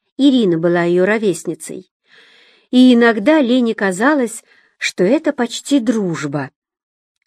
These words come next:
Они часто перезванивались и изредка встречались. Беспредметные разговоры, которые заводила Лена,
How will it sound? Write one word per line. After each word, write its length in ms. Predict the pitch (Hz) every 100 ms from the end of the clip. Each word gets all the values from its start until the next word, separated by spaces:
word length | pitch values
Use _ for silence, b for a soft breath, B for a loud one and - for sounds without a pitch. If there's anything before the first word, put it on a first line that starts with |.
| 190
Они 200 | 202 202
часто 500 | - 220 196 - 180
перезванивались 1000 | 196 180 170 165 247 247 170 160 160 - _ _ b b b -
и 160 | 254
изредка 420 | 330 277 277 - 247
встречались. 960 | - 269 262 196 147 139 143 - - _ _ _ _ _
Беспредметные 960 | 214 254 - 254 208 254 311 311 196 190
разговоры, 680 | 180 175 175 226 294 254 226
которые 480 | 202 220 208 196
заводила 560 | 190 190 196 180 196 190
Лена, 480 | 185 190 180 180